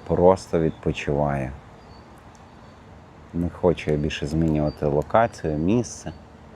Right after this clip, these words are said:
Прошлого разу я за фонтаном з тамтої сторони ловив. Цього разу я сів на своєму місці. Ззаді в мене колишній мій будинок, де я прожив.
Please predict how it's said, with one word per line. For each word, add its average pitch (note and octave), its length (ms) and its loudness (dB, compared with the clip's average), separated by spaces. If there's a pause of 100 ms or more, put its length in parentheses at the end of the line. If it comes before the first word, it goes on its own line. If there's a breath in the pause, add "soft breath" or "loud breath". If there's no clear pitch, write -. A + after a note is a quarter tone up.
(520)
Прошлого E2+ 400 4
разу D#2+ 300 6
я D#2 260 2
за F#2 260 2
фонтаном E2+ 560 0
з - 80 -12
тамтої G2 380 0
сторони F2 420 0
ловив. D#2 360 2 (1500 loud breath)
Цього G2+ 380 2
разу F#2 300 6
я D#2+ 160 2
сів F2+ 260 0
на D#2+ 140 2
своєму D#2+ 380 0
місці. D2+ 460 -2 (960 loud breath)
Ззаді E2+ 340 4
в E2+ 40 4
мене E2 420 4 (2500)
колишній F#2 500 2
мій E2 160 2
будинок, G2 460 2
де G#2 220 4
я G2 80 6
прожив. F#2 540 2